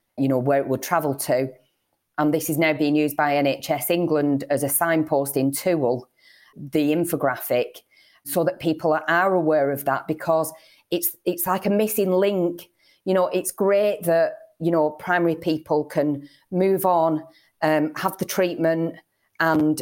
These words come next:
you know, get to a point where, whether it's five years, whatever it is, they are, um, no evidence of disease. But actually, you've still got to be aware, because there are around about thirty percent of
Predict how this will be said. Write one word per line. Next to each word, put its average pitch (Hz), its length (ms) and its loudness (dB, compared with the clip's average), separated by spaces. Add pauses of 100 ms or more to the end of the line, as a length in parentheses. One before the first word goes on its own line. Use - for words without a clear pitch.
(140)
you 156 120 2
know, 147 160 4
get 147 240 -2
to - 120 -2
a 165 40 -2
point 156 400 0
where, 147 520 2 (420)
whether 151 200 0
it's - 220 -4 (440)
five 170 260 0
years, 160 240 2
whatever 170 400 0
it 156 100 0
is, 143 320 0 (340)
they 151 180 2
are, 143 400 0 (480)
um, 135 480 2
no 151 140 4
evidence 156 380 0
of 139 100 -2
disease. 151 680 0 (680)
But 185 220 2
actually, 160 720 0 (220)
you've - 200 -8
still 220 200 0
got 220 180 -2
to - 80 -12
be 196 80 2
aware, 185 380 2
because 175 440 -2
there 175 200 2
are 175 200 2
around 170 320 2
about 160 340 -2
thirty 156 260 -2
percent 185 480 -2
of 143 220 0